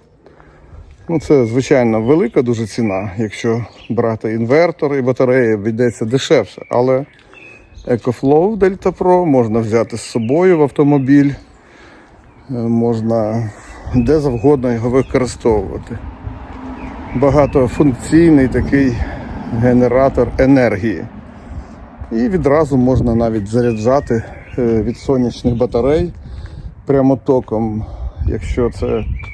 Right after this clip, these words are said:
один і шість кіловати, то навіть, е, не, не задіяна буде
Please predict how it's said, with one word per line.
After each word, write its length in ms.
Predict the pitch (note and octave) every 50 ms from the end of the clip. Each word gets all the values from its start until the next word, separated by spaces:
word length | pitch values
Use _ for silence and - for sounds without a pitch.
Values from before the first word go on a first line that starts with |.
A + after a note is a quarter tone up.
| - -
один 280 | B2+ A#2 A#2+ C3+ C3
і 60 | C3 A#2+
шість 260 | - - C3+ - -
кіловати, 600 | - - B2 B2 C#3 D#3+ G3+ A3 - - F#3 E3+ - - - - - - - - - - - - - - -
то 520 | - B2+ B2+ B2 B2 B2 A#2+ A#2 A2+ A2+ A2+ - - - - - - - - - - - - - - - - - - - - - G1+ - - - - - -
навіть, 540 | C3 B2 B2+ C3+ C3+ B2 B2 A2+ - - - -
е, 340 | A#2+ A#2+ A#2 A2+ A2+ A2+ - - - - - - - - - - - - - - - - - - - - - - -
не, 300 | C#3+ C#3 C#3 C#3+ D3 D#3
не 160 | D3+ D#3 D#3 D3+
задіяна 540 | C3+ D#3+ D#3 D3 E3+ F#3+ F3+ E3 D3+ D3+
буде 420 | C#3+ C#3+ D3 C#3 C3+ C3+ C3 B2+